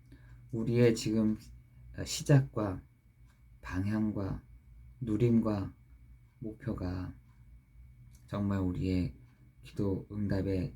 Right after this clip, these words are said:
시간이 될 줄을 믿습니다. 정말 뭘 누려, 우리가 뭘 가지고 시작해야 되냐? 오직 그리스도. 그거 가지고 기도하는 시작, 시작이 되는 것입니다. 뭘, 우리가 뭐 어떤 방향을 가지고 가야 되느냐?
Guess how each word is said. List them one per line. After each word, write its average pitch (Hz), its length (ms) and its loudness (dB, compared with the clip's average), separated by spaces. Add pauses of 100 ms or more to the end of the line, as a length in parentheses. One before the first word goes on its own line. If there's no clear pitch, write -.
(120)
시간이 110 580 0
될 90 160 -4
줄을 - 220 -4
믿습니다. 80 580 -6 (1200)
정말 120 300 4
뭘 117 380 8
누려, 110 280 4
우리가 123 320 6
뭘 120 320 8
가지고 139 300 8
시작해야 113 400 -2
되냐? 95 440 -4 (960)
오직 95 600 0
그리스도. - 480 -10 (1300)
그거 131 180 2
가지고 110 300 2
기도하는 98 400 -6
시작, 123 400 0
시작이 135 380 4
되는 101 240 -2
것입니다. 131 440 -4 (1300)
뭘, 151 460 8
우리가 131 280 8
뭐 113 240 6
어떤 143 280 4
방향을 143 400 8
가지고 127 240 6
가야 104 100 2
되느냐? 98 600 0